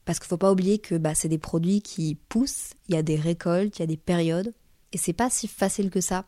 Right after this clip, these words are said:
de se procurer du café et du bon café, justement. Si jamais vous avez vu ma vidéo YouTube, euh,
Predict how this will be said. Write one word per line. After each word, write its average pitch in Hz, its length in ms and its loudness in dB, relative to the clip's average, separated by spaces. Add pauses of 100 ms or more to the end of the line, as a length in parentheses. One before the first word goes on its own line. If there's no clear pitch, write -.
(120)
de 160 80 -4
se - 80 -8
procurer 175 640 0
du 165 160 -4
café 165 460 0
et 170 60 2
du 160 120 -2
bon 160 200 0
café, 160 340 -6
justement. 170 400 -8 (280)
Si - 140 -8
jamais 185 240 6
vous 185 160 2
avez 170 200 8
vu 175 160 4
ma 165 440 2
vidéo 170 380 2
YouTube, 175 500 2
euh, 170 200 0